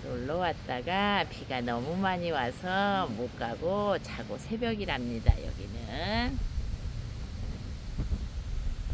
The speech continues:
수국을 이렇게 크게 화분에 심어서 들여놓으면 내년에 꽃이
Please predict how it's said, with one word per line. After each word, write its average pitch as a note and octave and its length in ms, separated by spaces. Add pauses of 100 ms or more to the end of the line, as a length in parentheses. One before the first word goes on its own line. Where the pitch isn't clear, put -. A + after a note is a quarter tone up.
(580)
수국을 D#3+ 840
이렇게 D#3+ 360
크게 F#3+ 380
화분에 B3 480
심어서 F#3+ 500
들여놓으면 D#3+ 1080
내년에 C#3 840
꽃이 C#4 680